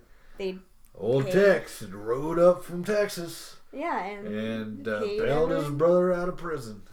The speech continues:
Speaker 1: Again,
Speaker 2: Okay.
Speaker 1: yeah.
Speaker 2: Yeah.
Speaker 1: But, uh, so they go to trial. And at the trial, um,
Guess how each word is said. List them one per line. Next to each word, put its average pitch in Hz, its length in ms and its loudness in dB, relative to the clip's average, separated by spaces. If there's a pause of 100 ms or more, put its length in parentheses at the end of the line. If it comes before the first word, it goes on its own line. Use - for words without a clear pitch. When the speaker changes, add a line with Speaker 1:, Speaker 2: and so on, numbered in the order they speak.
(140)
Speaker 1:
Again, 226 420 -6
Speaker 2:
Okay. - 100 -6
Speaker 1:
yeah. 202 220 -4 (240)
Speaker 2:
Yeah. 202 300 -6 (160)
Speaker 1:
But, 254 400 0 (140)
uh, 247 180 4 (180)
so 285 240 0
they 285 100 0
go 311 140 2
to 311 120 -6
trial. 202 460 -4 (280)
And 240 80 -2
at 277 140 0
the 285 80 -6
trial, 233 520 -2
um, 202 420 -6